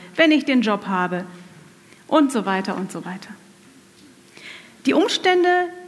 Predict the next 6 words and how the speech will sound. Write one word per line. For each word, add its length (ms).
sollen 280
sich 140
unseren 280
vermeintlichen 680
Bedürfnissen 880
anpassen. 680